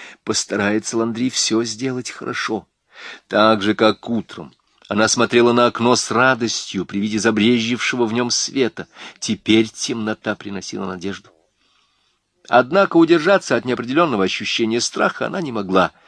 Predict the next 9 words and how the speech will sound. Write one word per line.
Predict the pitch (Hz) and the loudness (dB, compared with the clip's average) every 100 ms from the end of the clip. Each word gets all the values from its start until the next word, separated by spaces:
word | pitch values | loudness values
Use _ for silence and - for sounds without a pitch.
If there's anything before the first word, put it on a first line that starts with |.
| _ - - | _ -20 -2
Ночь | 160 175 156 - - - | 2 4 4 0 -4 -10
действовала | 92 107 139 127 - 110 95 | -4 2 4 4 0 -2 -2
на | 90 | 0
узницу, | 98 127 95 104 - 87 - | 0 0 -2 -8 -6 -8 -10
теребя | - 101 98 110 101 | -4 -4 2 2 2
в | 85 | -2
ней | 95 82 | -6 -6
чувство | - 95 - - | -8 -8 -12 -12
тревоги. | - - 87 90 - | -14 -10 -8 -8 -12